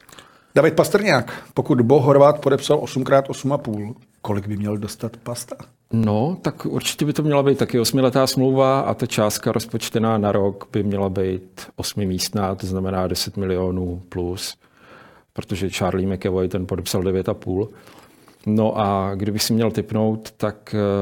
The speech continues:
Speaker 2: bude překonán český rekord, eh, to znamená těch jedenáct milionů, které bral Jágr ve Washingtonu.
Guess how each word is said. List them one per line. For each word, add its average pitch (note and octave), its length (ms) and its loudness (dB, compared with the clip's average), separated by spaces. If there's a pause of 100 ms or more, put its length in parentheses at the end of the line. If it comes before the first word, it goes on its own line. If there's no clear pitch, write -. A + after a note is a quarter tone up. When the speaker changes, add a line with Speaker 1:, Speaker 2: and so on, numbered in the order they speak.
(200)
Speaker 2:
bude G2+ 300 -6
překonán G2 440 -4
český G#2+ 300 -6
rekord, G2+ 580 -6
eh, G2 180 -2
to G2+ 120 -10
znamená G2 320 -2
těch F#2+ 160 -12
jedenáct G2 380 0
milionů, G2 400 -2
které G2+ 240 -2
bral F#2+ 240 -2
Jágr F#2 280 0
ve F2+ 120 -4
Washingtonu. B2+ 680 -4